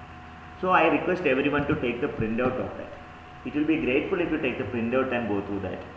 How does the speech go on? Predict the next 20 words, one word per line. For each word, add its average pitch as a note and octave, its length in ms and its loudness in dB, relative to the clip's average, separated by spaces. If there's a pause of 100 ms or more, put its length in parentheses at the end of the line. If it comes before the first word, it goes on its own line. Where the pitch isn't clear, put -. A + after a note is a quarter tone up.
(140)
first A#2 200 -4
of G#2+ 180 -4
all, F#2 80 -2 (100)
that - 160 0
you B2 100 0
can A2+ 180 -2
able G2+ 200 -2
to G2+ 100 -4
make F#2+ 240 -4
out, F#2+ 100 -6 (280)
so D3 100 4
that D#3+ 140 4
you E3 80 4
will D#3+ 100 2
get D#3+ 160 2
a D#3+ 120 2
broad B2+ 240 4
idea A#2 340 2
about G#2 240 -2
the F3+ 160 0